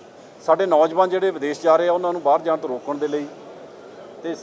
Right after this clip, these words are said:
ਚਾਹੇ ਛੋਟਾ ਕਿਸਾਨ ਆ, ਚਾਹੇ ਕੋਈ ਮੁਲਾਜ਼ਮ ਆ, ਚਾਹੇ ਕੋਈ ਵੀ ਆਮ ਵਿਅਕਤੀ ਆ, ਉਹ ਇਹ ਜਿਹੜਾ ਡੇਅਰੀ ਦਾ ਕਿੱਤਾ ਕਰ ਸਕਦਾ।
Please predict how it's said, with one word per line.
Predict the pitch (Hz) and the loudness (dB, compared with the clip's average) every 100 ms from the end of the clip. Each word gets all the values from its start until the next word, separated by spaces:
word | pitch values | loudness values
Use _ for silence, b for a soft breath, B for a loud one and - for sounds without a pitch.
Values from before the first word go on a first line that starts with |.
| - | -4
ਚਾਹੇ | 170 175 | 0 0
ਛੋਟਾ | 170 156 165 | 0 0 2
ਕਿਸਾਨ | 165 147 139 143 151 | 2 0 2 2 4
ਆ, | 156 | 0
ਚਾਹੇ | 156 151 151 | 0 0 0
ਕੋਈ | 147 | -4
ਮੁਲਾਜ਼ਮ | 143 127 139 156 151 | 2 2 4 0 -2
ਆ, | 151 | -2
ਚਾਹੇ | 143 151 160 | -2 -4 -6
ਕੋਈ | 160 202 | -2 -4
ਵੀ | 196 196 190 - - - - - - - - - | -2 -8 -8 -12 -20 -20 -20 -20 -20 -20 -20 -4
ਆਮ | 160 196 | 2 2
ਵਿਅਕਤੀ | 190 180 - 160 | 2 -2 -2 2
ਆ, | 156 | 4
ਉਹ | 185 196 220 | 2 0 2
ਇਹ | 220 | 2
ਜਿਹੜਾ | 202 214 220 214 - - | 4 4 4 0 -10 -12
ਡੇਅਰੀ | - 147 | -2 0
ਦਾ | 220 214 | 4 2
ਕਿੱਤਾ | 175 175 | 2 0
ਕਰ | 170 127 | 2 0
ਸਕਦਾ। | 127 110 104 | 0 -2 -2